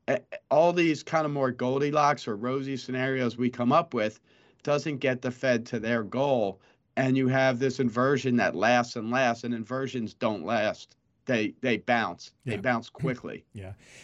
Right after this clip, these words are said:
Speaker 2: Uh, let me
Speaker 1: So
Speaker 2: read to you something from Yahoo Finance this morning. Uh, Miles Udland wrote this, uh, article this morning. "The Federal Reserve expects an economic downturn next year,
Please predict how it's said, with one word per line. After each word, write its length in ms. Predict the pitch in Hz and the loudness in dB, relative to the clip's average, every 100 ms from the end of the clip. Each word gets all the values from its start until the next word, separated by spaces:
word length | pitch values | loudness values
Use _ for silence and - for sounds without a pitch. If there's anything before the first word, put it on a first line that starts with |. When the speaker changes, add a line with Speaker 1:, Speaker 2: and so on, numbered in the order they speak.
| - - | -8 -2
Speaker 2:
Uh, 120 | 175 | 0
let 120 | 202 | 2
me 60 | 165 | 2
Speaker 1:
So 40 | |
Speaker 2:
read 160 | 160 120 | 2 2
to 100 | 143 | 0
you 120 | 127 | 0
something 340 | 143 127 131 | 0 -2 -4
from 300 | - 120 117 | -4 -4 0
Yahoo 260 | 131 123 120 | 2 2 2
Finance 400 | 131 131 127 110 | 2 2 2 0
this 220 | 123 - | -2 -2
morning. 340 | 120 117 113 | 0 2 2
Uh, 160 | 113 110 | 2 2
Miles 340 | 113 131 123 | 2 2 2
Udland 360 | 120 120 117 107 | 2 2 0 2
wrote 180 | 113 - | 0 0
this, 300 | 113 - - | 0 0 2
uh, 320 | 107 101 95 - _ 123 | 2 2 0 -4 _ 0
article 480 | 117 120 113 107 - _ - | 0 2 0 0 -4 _ -6
this 280 | 107 - | -4 -4
morning. 320 | - 92 107 90 _ _ _ _ _ _ _ _ - - - - | -2 0 0 -4 _ _ _ _ _ _ _ _ -20 -20 -20 -8
"The 80 | 151 | -2
Federal 220 | 208 214 | 2 4
Reserve 300 | 214 156 180 | 4 4 2
expects 420 | 160 - 170 160 143 | 2 0 0 0 2
an 80 | |
economic 440 | 143 143 151 131 120 | 0 2 0 0 2
downturn 480 | 139 143 139 131 117 | 2 2 0 0 0
next 300 | 117 - 208 | 0 0 0
year, 320 | 175 107 | 2 0